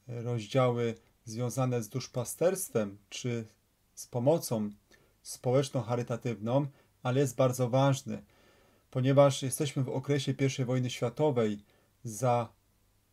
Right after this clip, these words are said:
jakiś moment przyjdzie Dzień Niepodległości, dlatego warto też zobaczyć, jaka była rola Kościoła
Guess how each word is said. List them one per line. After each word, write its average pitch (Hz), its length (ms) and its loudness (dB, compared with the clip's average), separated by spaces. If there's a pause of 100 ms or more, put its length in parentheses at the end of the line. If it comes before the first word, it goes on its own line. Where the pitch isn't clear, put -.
jakiś 131 420 0
moment 127 640 4
przyjdzie 127 460 0
Dzień 131 200 2
Niepodległości, 120 1080 0 (340)
dlatego 120 460 2
warto 135 480 2
też 120 220 -6
zobaczyć, 120 680 -2 (260)
jaka 135 340 2
była 113 300 2
rola 120 260 2
Kościoła 117 680 0